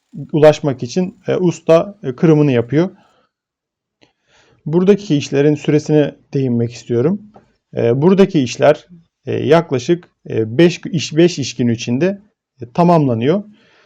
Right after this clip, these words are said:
E, şimdi de malzeme kısmına değineceğim. E, şu anda da videoda gördüğünüz gibi, e, ustanıza bir malzeme listesi yazdırmanız gerekiyor. Evin projesine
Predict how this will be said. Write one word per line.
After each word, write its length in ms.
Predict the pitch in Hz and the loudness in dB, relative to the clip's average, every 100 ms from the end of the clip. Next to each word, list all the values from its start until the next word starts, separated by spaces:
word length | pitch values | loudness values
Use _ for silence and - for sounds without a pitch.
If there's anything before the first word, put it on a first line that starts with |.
| _ _ _ _ _ _ _ _ | _ _ _ _ _ _ _ _
E, 440 | 113 110 110 110 123 | -6 -4 -4 -4 -6
şimdi 380 | - 202 190 175 | -4 2 2 4
de 80 | 190 | 4
malzeme 460 | 185 185 175 175 | 6 6 6 2
kısmına 400 | 160 123 139 131 | 0 -4 -2 0
değineceğim. 640 | 120 120 120 165 202 202 - 123 | 0 0 -2 -2 -4 -6 -10 -4
E, 480 | 113 113 113 113 131 | -2 0 -2 -2 -2
şu 160 | - | 2
anda 240 | 185 160 143 | 4 4 2
da 100 | 135 | -2
videoda 300 | 135 131 135 | -4 -4 0
gördüğünüz 520 | 151 156 147 147 120 | 2 2 2 -2 -2
gibi, 340 | 123 160 190 196 _ 139 | -2 -2 -2 -6 _ -8
e, 260 | 110 113 156 | -6 -6 -4
ustanıza 800 | 180 - 196 175 165 190 196 151 | -6 -2 0 0 2 0 0 -2
bir 80 | 165 | 2
malzeme 460 | 175 175 170 175 165 | 4 4 4 2 0
listesi 520 | - 135 - 120 117 | 0 -6 -4 -6 -2
yazdırmanız 680 | 127 135 120 120 117 113 113 | 0 0 0 -2 -4 -4 -4
gerekiyor. 600 | 113 110 - 180 202 _ _ - | -6 -4 -2 -2 -2 _ _ -2
Evin 280 | 139 139 | -2 -2
projesine 800 | 139 139 127 131 135 131 131 - | -2 -2 -2 -4 -4 -4 -4 -8